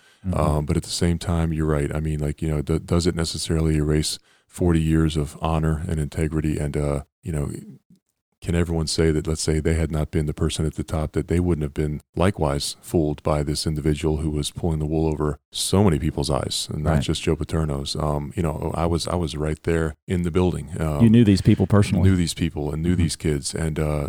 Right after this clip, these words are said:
Speaker 2: never, never would have suspected that
Speaker 1: Yeah.
Speaker 2: anything like that was occurring.
Speaker 1: Had to be a gut punch for you and
Speaker 2: Oh,
Speaker 1: for other
Speaker 2: absolutely.
Speaker 1: players, yeah.
Speaker 2: Oh, and then to hear the media and all the people in the country talking about the Penn State program, just trying to really, in many respects, invalidate,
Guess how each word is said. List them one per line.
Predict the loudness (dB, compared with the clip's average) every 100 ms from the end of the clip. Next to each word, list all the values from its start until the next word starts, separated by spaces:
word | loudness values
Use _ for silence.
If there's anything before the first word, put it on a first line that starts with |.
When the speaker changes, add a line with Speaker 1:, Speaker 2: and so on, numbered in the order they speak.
| -6
Speaker 2:
never, | -6 0 0 0 -2 -8 _ _ _
never | -8 -4 -2 -2
would | -2
have | -4
suspected | -8 -4 -4 -4 -8 -10 -20 -6
that | -2
Speaker 1:
Yeah. | 0
Speaker 2:
anything | 0 -2 -4
like | -4 -2
that | -4 -4 -10 -12
was | -10
occurring. | -8 -6 -6 -6 -14 _ _ _ _ _ _ _ 0
Speaker 1:
Had | 4
to |
be | 6
a | 6
gut | 4 4
punch | 2 2
for | 0 0
you | 0 -2 -8 -20 _ 0
and | 2
Speaker 2:
Oh, |
Speaker 1:
for | 4
other | 4
Speaker 2:
absolutely. | 4 2
Speaker 1:
players, | 2 0 0 0
yeah. |
Speaker 2:
Oh, | 2
and | 4 2
then | 0
to | 0
hear | 4 4
the | 4 2
media | 0 2 2
and | 0 -2
all | -2
the | -2
people | -4 -2 0 -2
in |
the | -2
country | -6 -6 -6
talking | -4 -4 -2
about | -4 -6
the | -4
Penn | -6
State | -4 -4 -4
program, | -4 -2 -4 -6 -10 _
just | -6 -2
trying | 0 2
to | 4
really, | 4 2 0
in | 0 2
many | 2
respects, | 0 0 -2 -2 -2
invalidate, | -4 -2 0 0 2 0